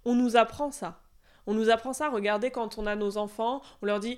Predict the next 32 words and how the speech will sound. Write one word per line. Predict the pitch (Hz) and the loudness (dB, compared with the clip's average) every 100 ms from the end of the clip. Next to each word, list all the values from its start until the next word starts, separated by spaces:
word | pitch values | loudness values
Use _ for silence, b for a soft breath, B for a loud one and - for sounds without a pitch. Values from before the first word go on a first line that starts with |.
| B | B
Tu | - 226 | -12 -12
finis | - 254 285 | -4 -4 -4
ton | 311 | -4
assiette, | 320 320 302 - - | 0 0 0 -4 -4
comme | 214 | -2
ça, | 202 254 | 0 0
t'auras | 247 233 | 0 -2
un | 240 | -4
dessert. » | 247 302 302 - _ _ _ _ _ _ _ _ _ _ _ _ _ _ B B B B _ | -4 -8 -10 -12 _ _ _ _ _ _ _ _ _ _ _ _ _ _ B B B B _
Et | 196 | -8
genre, | 202 - | -8 -8
il | 202 | -8
est | 202 | -6
là, | 208 - | -6 -6
il | 202 | -8
mange | 202 202 | -8 -10
ses, | - 208 190 - | -6 -4 -4 -8
ses | - | -8
haricots | 196 190 220 | -6 -6 -8
là. | 202 - _ b b b b b b _ _ b b b b b b b _ _ _ _ _ _ | -10 -12 _ b b b b b b _ _ b b b b b b b _ _ _ _ _ _
C'est | 262 226 | -12 -10
dur. | 202 247 269 - b b b b b b b b - - - - | -10 -10 -12 -14 b b b b b b b b -20 -20 -20 -20
C'est | - 214 | -10 -8
ça, | - 311 | -6 -8
c'est | 208 | -10
ce | - | -10
qu'on | 214 | -6
nous | 214 214 | 0 2
apprend. | 220 311 339 - | 0 -2 -10 -4
On | 220 | -2
nous | 214 | 2
apprend, | 208 208 269 330 | 2 0 -2 -4